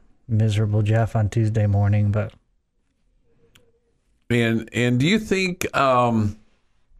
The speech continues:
Speaker 2: do you think the pressure's really on Dak on, in this game?
Speaker 1: Sure.
Speaker 2: Yeah.
Speaker 1: Absolutely.
Speaker 2: And it'll be interesting to see how he responds to that pressure. 'Cause I don't really, maybe, and maybe this isn't fair,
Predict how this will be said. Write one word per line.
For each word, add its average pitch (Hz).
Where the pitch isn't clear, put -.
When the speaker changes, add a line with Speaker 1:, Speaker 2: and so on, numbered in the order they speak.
Speaker 2:
do -
you -
think 180
the 170
pressure's 151
really 135
on 135
Dak 120
on, 117
in 117
this 120
game? 123
Speaker 1:
Sure. 120
Speaker 2:
Yeah. 98
Speaker 1:
Absolutely. 117
Speaker 2:
And 139
it'll 139
be 180
interesting 165
to 135
see 139
how 127
he 143
responds 95
to -
that 82
pressure. 82
'Cause 127
I 131
don't -
really, 165
maybe, 165
and 147
maybe 269
this 254
isn't 165
fair, 156